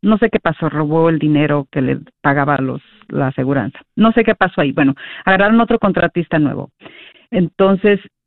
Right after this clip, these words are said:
él le dijo que se le iba a pagar, le pagó lo atrasado que no se le había dado a mi esposo, pero ya después,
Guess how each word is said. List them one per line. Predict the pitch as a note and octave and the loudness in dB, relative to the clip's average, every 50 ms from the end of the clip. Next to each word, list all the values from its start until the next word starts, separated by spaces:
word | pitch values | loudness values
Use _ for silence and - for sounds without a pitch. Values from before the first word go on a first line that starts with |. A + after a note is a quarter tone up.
| _ - | _ 0
él | F#3+ G3 G3 G3 G3 F#3+ | 2 2 4 4 4 4
le | F#3 F3+ F3+ | 4 4 2
dijo | E3+ F3 E3+ F3+ F3 | 2 2 0 0 -2
que | F3 - | -2 -2
se | F3+ | 0
le | F3 | 0
iba | F3 E3 | 0 0
a | - | 0
pagar, | - E3 E3 D#3+ D3+ | 0 0 0 0 0
le | D#3 D3+ | 0 -2
pagó | - D3+ D#3 D#3 E3+ | 0 0 0 0 2
lo | F3 F#3 | 0 0
atrasado | F#3 - F3+ F3 - F3 D#3+ D#3+ F3 E3+ - | 0 0 -2 -2 0 0 0 0 0 -2 -4
que | - D#3+ D#3 | -4 -4 -2
no | D3+ D#3 D#3 | 0 0 -2
se | - E3+ | -2 -2
le | D#3+ | -2
había | D#3+ D#3+ D#3+ | 0 0 2
dado | D#3+ D#3+ | 2 2
a | D#3+ | 0
mi | D#3+ D#3+ | 0 -2
esposo, | D#3 - - E3 E3+ - - F3 E3 - | -4 -4 -4 -4 -4 -2 -2 -4 -4 -4
pero | - D#3 D#3+ | -4 -2 0
ya | D#3 D#3+ D#3 | 0 0 0
después, | D#3+ - - _ - E3 E3 D#3+ D#3+ | 0 -2 -4 _ -2 0 0 0 0